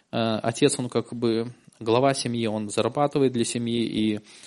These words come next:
эта утрата невосполнимая. То есть я не могу работать на их семью, на свою семью, то есть понятно. Я просто перед Богом открывал своё сердце, и это было достаточно далеко от Беларуси, то есть, понятное дело,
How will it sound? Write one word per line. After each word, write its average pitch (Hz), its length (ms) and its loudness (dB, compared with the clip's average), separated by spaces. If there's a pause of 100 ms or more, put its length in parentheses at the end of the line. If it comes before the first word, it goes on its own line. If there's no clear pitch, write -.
(100)
эта 123 220 2
утрата 127 360 4
невосполнимая. 127 920 0
То - 80 -8
есть - 160 -4
я 123 80 8
не 135 120 6
могу 143 420 4
работать 123 420 2
на 113 100 2
их 147 200 2
семью, 120 240 0
на 101 100 -2
свою 139 320 0
семью, 113 300 -2
то 104 80 -2
есть - 160 -4
понятно. 127 440 -4 (440)
Я 117 80 2
просто 151 260 4
перед 135 180 6
Богом 131 240 4
открывал 120 300 0
своё 117 180 -4
сердце, - 380 -4
и 127 120 0
это 123 200 4
было 123 300 2 (340)
достаточно 117 640 -2
далеко 120 320 2
от 143 80 4
Беларуси, 135 460 0
то - 80 -2
есть, - 120 -4
понятное 135 360 -4
дело, 120 280 2